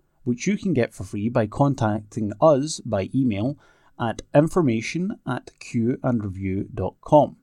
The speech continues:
That email address again is information, I N F O R M A T I O N, at Q and review dot com, or by calling us on oh one four one, six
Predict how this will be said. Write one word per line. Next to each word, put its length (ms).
That 160
email 240
address 400
again 320
is 220
information, 800
I 420
N 400
F 320
O 300
R 400
M 440
A 320
T 280
I 220
O 160
N, 360
at 400
Q 480
and 380
review 600
dot 300
com, 360
or 500
by 140
calling 400
us 320
on 320
oh 120
one 260
four 240
one, 320
six 460